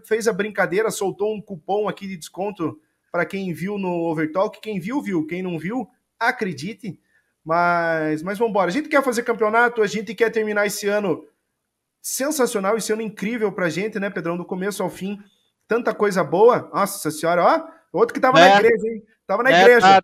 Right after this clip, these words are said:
Speaker 2: tá, tava aí distraído, né, cara?
Speaker 1: Tava no culto orando, meu filho. <laughs> Vambora. Mas
Speaker 2: Meu
Speaker 1: tá lá,
Speaker 2: Deus
Speaker 1: Pedrão.
Speaker 2: do céu, essa vai pro memeiro. Essa vai.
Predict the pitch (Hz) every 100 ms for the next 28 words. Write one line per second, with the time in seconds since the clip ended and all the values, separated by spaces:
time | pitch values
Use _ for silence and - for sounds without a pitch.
0 | - 175 139 - 170 170 202 196 175 -
1 | 196 175 220 196 220 220 156 104 _ _
2 | - - - 175 202 214 208 247 247 220
3 | 208 220 208 185 180 214 - 311 - 784
4 | - 427 - 480 285 294 269 196 - 370
5 | 302 - 160 160 - 370 247 294 311 311
6 | 320 285 - 302 302 285 320 320 277 302
7 | 302 294 294 262 247 190 165 _ - 262
8 | 311 - 320 302 240 165